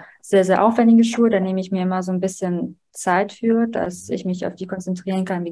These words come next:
gesagt, dieser Pixel-Schuh gerade, der ist schon sehr, da musst du eine ruhige Hand haben. Da muss ich auch zwischendurch mal, ähm, zwei Stunden von weggehen, weil wenn man sich dann zu sehr verhadert, dass man da mehr Mist baut sozusagen, dann... Ähm,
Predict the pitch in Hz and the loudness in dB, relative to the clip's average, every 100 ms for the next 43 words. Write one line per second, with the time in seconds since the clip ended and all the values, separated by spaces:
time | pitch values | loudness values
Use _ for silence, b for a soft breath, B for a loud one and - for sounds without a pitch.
0 | 170 - 180 180 175 170 175 B B B | -8 -4 -4 -4 -2 -2 -2 B B B
1 | _ - 202 202 190 190 202 185 190 196 | _ -2 0 0 -2 -2 -2 0 2 2
2 | 185 175 180 - 185 185 180 175 175 180 | 0 0 -2 -6 -4 -2 -2 -2 -2 0
3 | 185 196 196 185 180 190 185 180 180 175 | -2 -2 -4 0 0 0 -2 -2 -2 -2
4 | 170 165 175 175 185 185 185 180 196 202 | -6 -6 -6 -4 -6 -4 -6 -6 -8 -4
5 | 196 190 185 190 185 180 185 b b b | -2 -2 -2 -2 2 4 2 b b b
6 | b b b _ 175 185 185 185 - 202 | b b b _ 4 4 4 0 4 4
7 | 202 208 208 208 185 185 170 165 185 - | 4 0 0 0 0 -2 -4 -4 -6 -6
8 | 180 175 170 - - _ _ _ _ _ | -4 -2 -2 -4 -8 _ _ _ _ _
9 | _ - 196 202 196 190 196 190 185 208 | _ -4 2 4 2 0 0 -2 -2 -4
10 | 202 190 185 180 180 180 180 185 185 180 | 0 2 4 2 -2 -4 -2 0 0 -2
11 | 170 - 175 175 165 170 170 202 - _ | -6 -6 -8 -4 -4 -4 -6 -8 -14 _
12 | - 185 175 175 180 180 - - 185 - | -6 -4 -2 -2 -4 -4 -8 -8 -10 -16
13 | - 165 170 170 175 175 185 196 - 175 | -12 -8 -6 -6 -6 -6 -6 -6 -6 -2
14 | 175 180 180 175 | 0 0 -2 -6